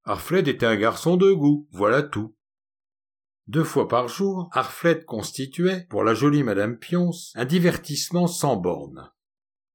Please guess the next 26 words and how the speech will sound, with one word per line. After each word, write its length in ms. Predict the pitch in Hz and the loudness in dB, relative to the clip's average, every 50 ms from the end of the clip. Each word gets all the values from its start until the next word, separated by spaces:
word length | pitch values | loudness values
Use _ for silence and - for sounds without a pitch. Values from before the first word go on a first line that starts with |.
| _ _ _ _ _ _ _ _ | _ _ _ _ _ _ _ _
Le 160 | - 85 90 | -8 -6 -2
matin, 500 | 95 113 117 - - 185 185 190 180 180 - - | -2 -2 -4 -2 0 0 0 0 -2 -4 -6 -6
il 160 | 101 107 110 | -4 -2 0
descendait 460 | 127 156 151 - 151 143 135 147 147 | 0 0 2 0 0 0 2 2 2
mettre 340 | 143 151 165 165 165 - 127 | 2 2 2 0 0 -2 -2
sa 160 | - - 113 | 0 0 -2
clé 220 | - - 165 175 | 0 0 2 2
au 80 | 170 139 | 2 2
bureau 260 | 107 113 120 120 151 | 0 -2 0 0 0
de 100 | - 104 | 0 0
l'hôtel. 560 | 107 101 - - - 78 67 - - - - _ _ _ _ _ _ _ _ _ _ _ _ _ _ _ _ _ _ _ _ _ | -2 -2 -4 -6 -8 -12 -12 -12 -16 -20 -20 _ _ _ _ _ _ _ _ _ _ _ _ _ _ _ _ _ _ _ _ _
Madame 320 | - 107 120 131 139 143 143 | -2 0 0 0 0 -2 -4
Pionce 460 | - - 190 196 185 175 175 - - | -4 0 2 2 4 2 0 0 -4
s'y 180 | - 135 117 | -6 -6 -6
trouvait-elle 480 | 113 - 135 120 127 123 - 120 107 107 | -4 -4 0 0 0 0 2 0 -2 -2
seule, 520 | - - - 180 185 202 208 202 175 - - | -4 -2 0 2 4 4 4 4 2 -2 -2
alors 300 | 98 101 123 147 143 139 | 0 2 2 2 2 0
c'était 340 | - - 123 113 - 139 143 | 0 0 0 2 2 2 0
sur 200 | 143 - 101 - | 0 -2 -6 -4
toute 240 | - 165 165 170 151 | -4 -4 -2 0 0
la 100 | 139 120 | -2 0
face 280 | - - 117 107 101 | 0 -2 -2 -2 0
d'Arfled 600 | - 117 107 - - - 165 180 185 190 165 165 - - | -2 -2 -2 -4 -6 -4 -2 0 0 2 0 -2 -4 -4
un 160 | 98 110 123 | -4 -2 -2
enchantement 680 | 139 139 - - 143 143 139 143 151 165 175 180 - | -2 -2 -2 -2 -2 -4 -4 -2 -2 -2 0 0 -2
extatique. 840 | - 151 143 - - - 131 113 - - - 78 - _ _ - | -2 -4 -4 -4 -2 -2 -2 -2 -4 -8 -14 -18 -18 _ _ -20